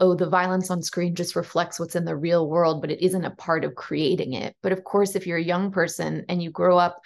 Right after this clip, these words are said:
and every procedural you've ever seen or every mystery you've ever seen begins with this dark, erotically charged women, um, erotically charged dead women on the ground, and that that is the sort of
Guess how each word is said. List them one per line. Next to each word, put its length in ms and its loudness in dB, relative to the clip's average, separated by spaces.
and 140 0
every 200 4
procedural 640 0
you've 140 0
ever 220 2
seen 440 -2
or 80 2
every 180 2
mystery 300 0
you've 80 0
ever 200 0
seen 320 -2
begins 440 0
with 140 -8
this 320 -8
dark, 420 2
erotically 680 2
charged 480 0
women, 580 2
um, 480 0
erotically 580 4
charged 300 0
dead 240 4
women 320 4
on 140 4
the 80 2
ground, 580 2
and 140 0
that 160 -2
that 340 2
is 360 0
the 440 4
sort 260 -2
of 220 0